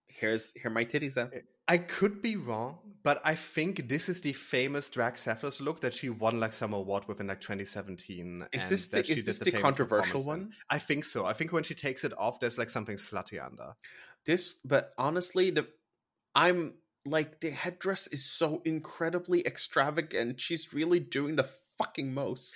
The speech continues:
Speaker 2: Like, this is just another queen that definitely should have been in a finale and somehow wasn't.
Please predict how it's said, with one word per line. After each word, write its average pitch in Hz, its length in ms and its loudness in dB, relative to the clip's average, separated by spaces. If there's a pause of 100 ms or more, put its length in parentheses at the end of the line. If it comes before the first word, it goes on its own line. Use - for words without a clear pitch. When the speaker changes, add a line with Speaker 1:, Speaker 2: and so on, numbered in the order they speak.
(320)
Speaker 2:
Like, 180 240 4
this 175 220 4
is 294 100 0
just 262 160 -2
another 170 280 4
queen 160 240 0
that 139 120 2
definitely 127 380 0
should 117 280 2
have 117 140 -2
been 120 120 0
in 110 120 0
a 107 40 -2
finale 101 400 -4
and 101 120 -6
somehow 92 320 -8
wasn't. - 320 -14